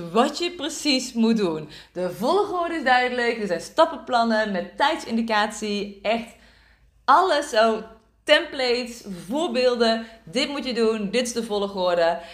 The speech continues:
En dat het gewoon super, super duidelijk is wat je te doen hebt om je online marketing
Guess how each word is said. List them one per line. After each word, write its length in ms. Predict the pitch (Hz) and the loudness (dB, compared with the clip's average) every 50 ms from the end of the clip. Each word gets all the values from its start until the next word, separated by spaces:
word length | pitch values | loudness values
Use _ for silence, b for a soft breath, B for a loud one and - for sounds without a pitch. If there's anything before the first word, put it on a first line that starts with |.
| B B B | B B B
En 120 | 208 220 | 0 0
dat 100 | 240 233 | 0 0
het 100 | 233 - | -2 -4
gewoon 440 | - 254 233 233 233 226 220 220 - | 0 2 4 4 4 4 2 -2 -6
super, 360 | - - - 311 320 302 269 | -10 -6 -2 -2 -2 -2 -4
super 260 | - 294 - 226 196 | -6 -6 -6 -4 2
duidelijk 340 | 202 233 277 294 254 - - | 4 6 6 4 2 -2 -4
is 200 | 202 214 214 156 147 - | -4 -4 -6 -8 -10 -4
wat 220 | - 240 277 - | -2 -2 -2 -2
je 160 | 254 240 202 - | -2 -4 -4 -4
te 140 | - 208 | -4 -6
doen 220 | 165 220 277 302 254 | -4 -2 -2 0 2
hebt 380 | 196 160 165 214 226 - - B B B B B B B B _ | 4 4 4 4 2 -2 -14 B B B B B B B B _
om 300 | - 311 320 269 240 247 | 2 4 4 4 4 2
je 180 | 240 240 233 233 - | 2 0 0 0 0
online 360 | 262 285 285 277 262 247 240 | 0 0 0 0 0 2 2
marketing 680 | 247 247 254 247 - - 190 185 190 202 202 202 - | 2 2 0 0 -4 -4 -2 -2 -2 -2 -4 -8 -14